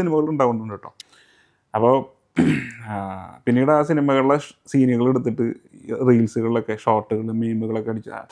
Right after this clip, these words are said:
അത്രയും, അത്രയും, ആ, അടിപൊളി, ഏ, കോമഡി സാധനങ്ങളൊക്കെയാണ് അതിനകത്ത്. അപ്പോൾ ചിരി ചിരിച്ചാവും ചില ഷോ-, രംഗങ്ങളൊക്കെ കണ്ടു കഴിഞ്ഞാൽ. പക്ഷേ അതൊക്കെ ഇങ്ങനെ റിപ്പീറ്റ്, റിപ്പീറ്റ്, റിപ്പീറ്റ് ആയിട്ട് ഞാൻ റീൽസിലൊക്കെ കാണാറുണ്ട്. പക്ഷേ ഈ റീൽസിൽ വന്നുകൊണ്ടോ അല്ലെങ്കിൽ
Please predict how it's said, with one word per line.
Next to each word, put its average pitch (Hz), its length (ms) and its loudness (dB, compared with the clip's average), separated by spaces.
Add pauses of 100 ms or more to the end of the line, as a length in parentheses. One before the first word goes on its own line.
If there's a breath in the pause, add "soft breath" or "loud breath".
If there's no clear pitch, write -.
അത്രയും, 170 520 0 (1000)
അത്രയും, 160 480 2 (180)
ആ, - 20 2 (180)
അടിപൊളി, 139 380 4 (240)
ഏ, - 20 2 (400)
കോമഡി 123 420 4
സാധനങ്ങളൊക്കെയാണ് 120 520 -2
അതിനകത്ത്. 104 300 -8 (200)
അപ്പോൾ - 200 -18 (380)
ചിരി 127 260 2
ചിരിച്ചാവും 147 640 2
ചില 113 220 0
ഷോ-, 123 100 -6 (120)
രംഗങ്ങളൊക്കെ 110 440 -2
കണ്ടു 107 140 -2
കഴിഞ്ഞാൽ. 98 160 -8
പക്ഷേ 107 120 -8
അതൊക്കെ 143 260 -6
ഇങ്ങനെ 160 320 -6 (240)
റിപ്പീറ്റ്, 147 340 0
റിപ്പീറ്റ്, 151 240 -6
റിപ്പീറ്റ് 147 220 -4
ആയിട്ട് 143 180 -2
ഞാൻ 135 100 -4
റീൽസിലൊക്കെ 127 380 0
കാണാറുണ്ട്. 117 260 -4
പക്ഷേ 147 160 0
ഈ 151 100 4
റീൽസിൽ 147 380 4
വന്നുകൊണ്ടോ 143 640 0
അല്ലെങ്കിൽ 131 240 -2